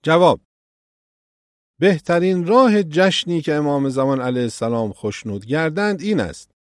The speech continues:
که معارف آن حضرت را بیان کنند و مردم را با معرفت امام علیه السلام آشنا نمایند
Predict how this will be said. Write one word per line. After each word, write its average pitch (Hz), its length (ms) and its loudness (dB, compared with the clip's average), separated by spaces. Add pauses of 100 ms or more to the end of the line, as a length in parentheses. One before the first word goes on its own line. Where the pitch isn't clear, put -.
(320)
که 131 100 -2
معارف 143 600 2
آن 190 220 2
حضرت 151 540 0
را 147 140 4
بیان 127 380 0
کنند 110 460 -2 (420)
و 123 80 0
مردم 139 540 2
را 170 240 6
با 131 320 2
معرفت 123 680 -2
امام 175 460 0
علیه 131 300 0
السلام 156 560 -2
آشنا 151 420 -2
نمایند 110 640 0